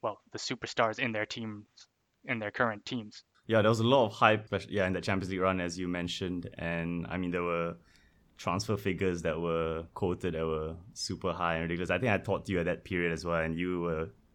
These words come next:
Speaker 2: a bit more cautious on their, uh, potential. And w-, which one of them even, I mean, Donny van de Beek went to United as well, and now he's been loaned out to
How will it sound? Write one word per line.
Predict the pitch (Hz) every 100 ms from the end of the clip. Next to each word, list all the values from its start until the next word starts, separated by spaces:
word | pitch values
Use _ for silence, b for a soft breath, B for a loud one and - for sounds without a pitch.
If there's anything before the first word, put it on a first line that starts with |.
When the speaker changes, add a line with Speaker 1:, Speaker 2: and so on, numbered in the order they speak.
| -
Speaker 2:
a | 92
bit | 110
more | 98 95
cautious | 104 90 - 98 85
on | - 92 92 85
their, | 85 82 80 80 87 _ -
uh, | 80 78
potential. | - 85 85 85 87 85 85 b b b b
And | 101
w-, | 110 113 113
which | 120
one | 127 139
of | 127
them | 143 135 127
even, | 110 107 107 107 -
I |
mean, | 110 110
Donny | 101 110
van | 101 101
de |
Beek | 95 104 -
went | 90 90 -
to | 90 87 87
United | 85 87 87 82 90
as | 85
well, | 90 87
and | 85
now | 85
he's | 82
been | 85
loaned | 82 85
out | 82 - -
to | 85 82